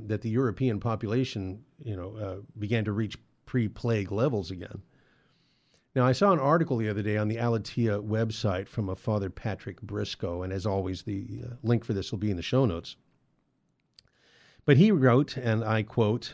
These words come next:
"The Black Death no doubt led to great political unrest. The Holy Roman Empire was in decline. One interregnum," that's the period between emperors,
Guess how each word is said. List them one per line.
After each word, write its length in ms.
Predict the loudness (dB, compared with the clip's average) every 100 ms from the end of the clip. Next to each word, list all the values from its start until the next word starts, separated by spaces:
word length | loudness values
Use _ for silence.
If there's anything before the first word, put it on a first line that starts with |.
| -12
"The 240 | -2 0 2
Black 400 | 2 2 2 2
Death 320 | 4 4 2
no 180 | 2 4
doubt 360 | 4 2 0
led 220 | 0 0 0
to 60 |
great 380 | -2 0 -2 -4 -14 _
political 500 | 0 2 0 -2 0
unrest. 560 | 2 2 0 -2 -12 _ _ _ _ _ _
The 60 | 4
Holy 200 | 6 8
Roman 240 | 6 6
Empire 400 | 4 4 4 4
was 160 | 4 4
in 140 | 2
decline. 640 | 0 0 2 4 2 -2 -14 _ _ _ _ _
One 260 | 4 6 6
interregnum," 760 | 4 4 4 4 2 2 0
that's 180 | -2 -4
the 80 | -8
period 640 | -4 -2 -2 -2 -8 -10
between 320 | -8 -2 0 0
emperors, 500 | -2 -4 -6 -10